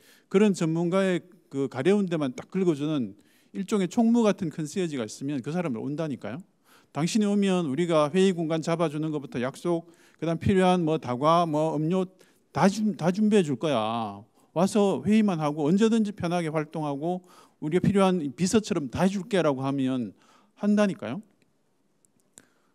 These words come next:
저희가 최근에 하는 그 프로그램 중에 뭐가 있냐면 지역에서 하는 리모트 워크라는 프로그램인데 이게 이제 광주, 전주, 대전, 부산에, 부산은 거의 매달 하는데 그냥 한 삼십 명에서 사십 명 정도의 창업자하고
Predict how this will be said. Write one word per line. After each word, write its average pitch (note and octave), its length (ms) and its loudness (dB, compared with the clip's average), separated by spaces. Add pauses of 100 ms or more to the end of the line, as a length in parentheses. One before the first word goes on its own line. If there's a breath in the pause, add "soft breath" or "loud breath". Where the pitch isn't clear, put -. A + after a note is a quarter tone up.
(160)
저희가 G3+ 280 4
최근에 A3+ 340 2
하는 F#3+ 400 2
그 D3+ 120 -2
프로그램 E3+ 420 -2
중에 D3 200 -2
뭐가 A#2 280 -4
있냐면 A#2 640 -4
지역에서 E3+ 540 0
하는 A#2+ 300 -2
리모트 C3+ 400 -2
워크라는 A2 540 -6
프로그램인데 A2+ 840 -6 (480 loud breath)
이게 E3+ 240 -2
이제 C3+ 340 0
광주, F3 640 0 (300)
전주, E3+ 580 -2 (180)
대전, E3 540 0
부산에, C#3 800 -4 (260 soft breath)
부산은 F#3+ 320 0
거의 D#3+ 140 2
매달 D3 380 2
하는데 A2 580 -4 (340 soft breath)
그냥 G3 280 4
한 E3 340 0
삼십 A#3 380 2
명에서 E3+ 300 0
사십 E3+ 280 -2
명 D#3+ 220 0
정도의 A#2+ 320 -2
창업자하고 D3+ 880 -4